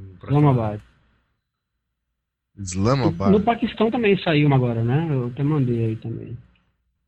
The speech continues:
Speaker 2: Que é
Speaker 3: É, né?
Speaker 2: basicamente a mesma coisa, mas assim, a ideia é basicamente a mesma da, dessa lei da Alemanha, né?
Speaker 1: Uhum.
Speaker 2: E não difere muito o que que é, o que que é pesquisa do que que é,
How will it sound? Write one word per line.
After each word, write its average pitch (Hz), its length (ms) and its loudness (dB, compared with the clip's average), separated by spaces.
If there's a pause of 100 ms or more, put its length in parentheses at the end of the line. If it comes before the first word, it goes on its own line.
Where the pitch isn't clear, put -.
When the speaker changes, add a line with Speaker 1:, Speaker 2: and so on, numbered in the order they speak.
Speaker 2:
Que 143 180 6
é 143 100 6
Speaker 3:
É, - 20 4
né? 143 100 2
Speaker 2:
basicamente 196 680 2
a 190 40 4
mesma 202 280 0
coisa, 190 400 0
mas 143 320 2
assim, 147 160 0
a 143 80 4
ideia 143 320 2
é 185 40 0
basicamente 185 520 0
a 185 40 2
mesma 196 280 -2
da, 202 320 0
dessa 170 260 -2
lei 170 120 0
da 175 80 2
Alemanha, 151 440 2
né? 131 160 0 (460)
Speaker 1:
Uhum. 107 280 -8 (760)
Speaker 2:
E 113 400 -2
não 127 180 2
difere 135 540 2
muito 135 420 0 (120)
o 135 420 -2
que 131 140 -4
que 127 220 -2
é, 113 520 -6 (840)
o 117 60 -2
que - 20 -4
que 127 240 2
é 123 60 2
pesquisa 147 760 2
do 160 140 0
que 165 160 -2
que 143 260 0
é, 131 680 2